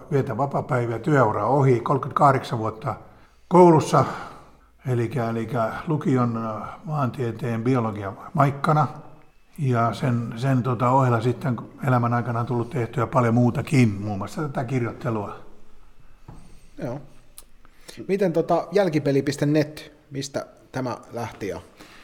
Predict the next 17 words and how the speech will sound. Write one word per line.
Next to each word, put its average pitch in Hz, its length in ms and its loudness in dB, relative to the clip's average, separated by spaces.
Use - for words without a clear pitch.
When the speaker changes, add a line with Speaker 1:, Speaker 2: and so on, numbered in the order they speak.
Speaker 1:
No, 180 80 6
se 196 100 12
kaiken 180 280 12
taustalla 185 400 8
on 151 60 4
sellainen, 151 380 6
tuota, 123 260 0
että 127 140 -2
mä 160 60 4
olin 156 120 4
kaksikymmentä 151 520 2
vuotta, 120 400 -2
ö, 135 120 0
oppana 143 400 2
ympäri 123 300 -2
maailmaa. 113 440 0
Speaker 2:
Joo. 123 140 -6